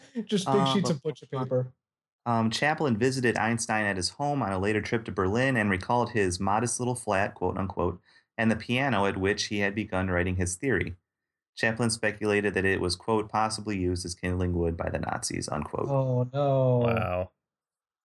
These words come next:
Speaker 2: So that is
Speaker 1: Oh.
Speaker 2: weird.
Speaker 1: Well, you guys
Speaker 2: Like,
Speaker 1: should
Speaker 2: I, I knew they were buddies.
Speaker 1: Yeah.
Speaker 2: I didn't know that it was, like, kinda that close, like
Speaker 3: Yeah, that's pretty
Speaker 1: Yeah.
Speaker 3: close.
Speaker 1: I didn't
Speaker 2: Yeah.
Speaker 1: realize that either, yeah.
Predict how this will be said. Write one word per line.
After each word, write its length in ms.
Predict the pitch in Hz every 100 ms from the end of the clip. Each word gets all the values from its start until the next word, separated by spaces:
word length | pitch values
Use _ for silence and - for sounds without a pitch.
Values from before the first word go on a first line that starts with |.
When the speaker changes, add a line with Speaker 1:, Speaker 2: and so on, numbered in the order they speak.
| _
Speaker 2:
So 140 | _ 101
that 120 | 135
is 100 | 95
Speaker 1:
Oh. 40 | 92
Speaker 2:
weird. 360 | 95 90 85 - - _ _ _ _ _ _ _
Speaker 1:
Well, 280 | 160 175 196 190
you 80 |
guys 220 | 170 185 180
Speaker 2:
Like, 140 | 127
Speaker 1:
should 100 | 147
Speaker 2:
I, 100 | 147 147
I 60 |
knew 180 | 156 196
they 120 | 175
were 120 | 139 101
buddies. 560 | 98 131 190 202 - _ _ _ _ -
Speaker 1:
Yeah. 340 | 135 180 147 - _ _ -
Speaker 2:
I 60 | -
didn't 180 | 165
know 220 | 135 135 123
that 100 | 107
it 100 | 107
was, 180 | 101
like, 380 | 101 92 87 - _ _ _ _ _ _ _
kinda 160 | - 107
that 180 | 95 92
close, 440 | - 90 160 - 92
like 320 | 92 90 - -
Speaker 3:
Yeah, 160 | 113
that's 120 | 104 120
pretty 160 | 139
Speaker 1:
Yeah. 40 | 135
Speaker 3:
close. 420 | 98 87 - - _
Speaker 1:
I 80 | 143
didn't 200 | 185 151
Speaker 2:
Yeah. 60 | 143
Speaker 1:
realize 320 | 143 139 127
that 100 | 131
either, 320 | 151 151 110
yeah. 300 | 117 143 127